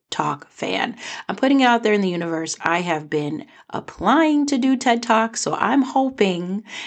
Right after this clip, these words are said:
that in the next few years I will be on that ted Talk stage. But while I am writing up scripts for that and applying,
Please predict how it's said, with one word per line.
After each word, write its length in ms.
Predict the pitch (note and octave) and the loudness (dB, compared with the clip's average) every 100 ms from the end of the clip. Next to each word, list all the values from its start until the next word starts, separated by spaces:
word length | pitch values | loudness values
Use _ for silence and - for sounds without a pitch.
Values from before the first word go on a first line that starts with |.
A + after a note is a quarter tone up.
| - - | -12 -4
that 640 | F3+ F3+ F3 F#3 - - | 0 2 2 0 -4 -8
in 240 | F3+ E3+ E3 | -4 0 2
the 80 | F3 | 2
next 320 | F#3 G3 - | 2 0 -2
few 180 | F#3+ F#3 | 2 2
years 340 | F3+ F3+ E3+ - | 2 0 0 0
I 140 | E3 | 0
will 180 | E3 F3 | 0 -4
be 220 | F3 F3+ | 0 0
on 200 | D#3+ D#3+ | 0 -2
that 180 | D#3 - | -4 -4
ted 200 | D#3 D3+ | -8 -6
Talk 280 | - C#3+ C#3+ | -4 -4 -4
stage. 400 | - D3 D3 - - - - | -4 -4 -4 -8 -12 -14 0
But 320 | F3+ E3 - - | 2 2 0 -16
while 600 | D#3 D3+ E3+ F#3+ G#3+ G#3+ | -10 0 2 4 4 4
I 240 | - F#3 G3+ | 2 0 0
am 500 | F3+ F#3 F3+ F#3 F3+ - _ - | 0 0 -2 -4 -6 -16 _ -14
writing 540 | D3 D#3 F3 G3 G3+ | -8 0 0 2 0
up 160 | G#3 - | -2 -6
scripts 540 | - - G3 G3+ - | -6 -2 -2 0 -2
for 160 | - G3 | 0 2
that 440 | G3+ G#3 G#3+ - | 4 4 2 0
and 220 | - C#3+ | -2 0
applying, 800 | C#3 - - F3 G#3 A3 A3 A3+ | -2 -4 -2 2 2 2 2 0